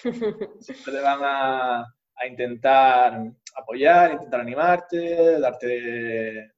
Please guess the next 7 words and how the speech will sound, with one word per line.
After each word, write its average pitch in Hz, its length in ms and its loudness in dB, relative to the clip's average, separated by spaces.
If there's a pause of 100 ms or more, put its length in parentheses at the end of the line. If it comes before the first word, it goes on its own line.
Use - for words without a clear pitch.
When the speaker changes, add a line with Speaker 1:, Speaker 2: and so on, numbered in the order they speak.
(120)
Speaker 2:
datos 117 220 -12
positivos, - 520 -6
¿no? 190 120 -20 (1000)
Y 135 100 -8
al 131 100 -2
final, 143 400 -4
pues, 156 340 0